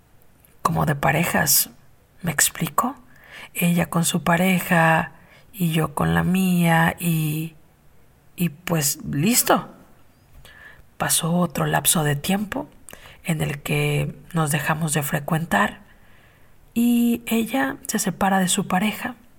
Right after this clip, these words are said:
Pasa tiempo y después <laughs> volvemos a coincidir.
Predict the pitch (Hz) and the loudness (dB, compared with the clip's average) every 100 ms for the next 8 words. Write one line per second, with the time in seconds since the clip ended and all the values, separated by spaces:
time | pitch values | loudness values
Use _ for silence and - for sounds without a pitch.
0 | - _ _ - - - - - - 165 | -20 _ _ -20 -20 -20 -20 -18 -2 0
1 | 170 143 165 185 - 202 196 170 147 - | 0 0 -2 -2 -2 0 2 0 0 -2
2 | - 190 208 - - - _ - - _ | 0 0 0 -4 -6 -14 _ -20 -20 _
3 | _ - - _ _ - - 220 - - | _ -20 -20 _ _ -10 -8 -8 -10 -18
4 | - - - - - - 170 165 165 170 | -20 -20 -20 -20 -20 -4 0 0 0 0
5 | - 143 151 143 - 151 175 - | 0 0 -2 0 0 0 0 -2